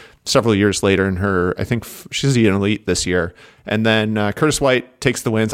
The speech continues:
I'm not even gonna look to see how many times Curtis White has won the, uh, the N E C X series, 'cause it's probably a lot. <laughs>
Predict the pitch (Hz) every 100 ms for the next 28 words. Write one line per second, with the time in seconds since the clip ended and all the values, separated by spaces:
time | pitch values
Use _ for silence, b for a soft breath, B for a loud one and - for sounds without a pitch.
0 | - 277 330 202 139 113 98 113 135 -
1 | 165 170 160 170 165 165 170 160 - 170
2 | 160 - 151 147 143 139 139 139 143 143
3 | 147 151 139 139 139 135 135 131 127 -
4 | 139 139 - 147 135 - 147 139 139 135
5 | - 101 - 123 110 120 117 - - -